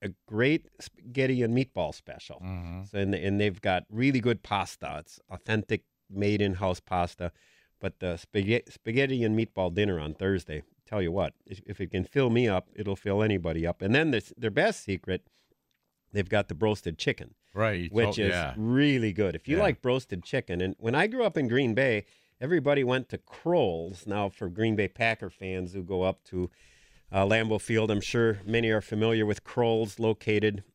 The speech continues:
Speaker 1: which used to be located right across the street. I don't know if it's still there with all the stuff going on up in Green Bay.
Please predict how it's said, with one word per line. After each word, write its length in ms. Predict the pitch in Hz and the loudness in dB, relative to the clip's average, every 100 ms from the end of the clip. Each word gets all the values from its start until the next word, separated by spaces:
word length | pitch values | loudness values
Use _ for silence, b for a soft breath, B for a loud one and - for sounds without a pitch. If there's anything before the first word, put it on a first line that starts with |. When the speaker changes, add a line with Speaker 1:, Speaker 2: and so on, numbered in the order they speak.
| _ _ | _ _
Speaker 1:
which 320 | 101 101 - - | -6 -6 -6 0
used 240 | 156 - | 0 0
to 60 | 82 | -6
be 120 | 85 | -4
located 480 | 80 80 82 87 82 | -6 -6 -6 -4 -4
right 180 | 85 80 | -4 -4
across 360 | - 85 87 | -4 -4 -4
the 80 | 80 | -8
street. 380 | - - 87 92 | -18 -6 -6 -2
I 120 | 90 | -2
don't 100 | 92 | 0
know 60 | 92 | -2
if 140 | - | -4
it's 100 | 87 | -14
still 220 | - 98 92 | -6 -2 0
there 180 | 110 85 | 0 0
with 160 | 80 | -4
all 160 | 85 82 | -4 -4
the 160 | 78 - | -6 -10
stuff 340 | - 101 - | -8 -6 -6
going 260 | 92 87 85 | -2 0 0
on 160 | 85 | -2
up 200 | 85 85 | -4 -6
in 80 | 87 | -6
Green 260 | 82 87 85 | -2 -2 -2
Bay. 180 | 90 | -4